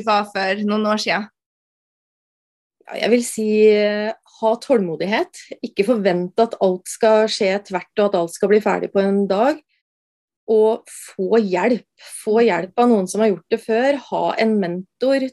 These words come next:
Speaker 2: til å trygge deg, vise deg systemer og, og sånne ting. Uten det hadde i hvert fall ikke jeg vært der jeg er, så jeg føler meg helt avhengig av det.
Speaker 1: Mm. Jeg tror vel det er den ene tingen som både jeg og du har gjort, vi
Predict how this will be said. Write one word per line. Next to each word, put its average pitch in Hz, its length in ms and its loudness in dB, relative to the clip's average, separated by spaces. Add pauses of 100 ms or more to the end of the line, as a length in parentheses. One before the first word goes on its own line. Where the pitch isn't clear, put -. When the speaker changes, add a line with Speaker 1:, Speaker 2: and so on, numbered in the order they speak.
Speaker 2:
til 214 220 2 (100)
å 208 220 0 (100)
trygge 185 320 -2
deg, 196 240 2
vise 202 380 0
deg 180 160 -2
systemer 185 580 0
og, 196 320 0 (540)
og 220 100 -4
sånne 202 220 2
ting. 240 100 2
Uten 208 400 -2
det 190 160 4
hadde 190 160 0
i 175 60 -4
hvert - 100 -10
fall 190 160 -2
ikke 190 160 0
jeg 165 140 -2
vært 175 180 -8
der 185 240 0
jeg 180 320 -2
er, 196 400 0
så 208 220 2 (180)
jeg 214 240 0
føler 170 240 2
meg 196 140 0
helt 175 180 -2
avhengig 165 480 0
av 160 140 -4
det. - 20 -6 (500)
Speaker 1:
Mm. 240 380 -4 (400)
Jeg 254 100 0
tror 311 160 0
vel 311 160 2
det 254 60 4
er - 20 -2
den 254 240 2
ene 269 300 2 (100)
tingen 254 300 2
som 233 100 -2
både 233 240 0
jeg 233 160 2
og 220 60 -2
du 233 80 2
har 220 80 2
gjort, 220 260 -4
vi 226 60 -2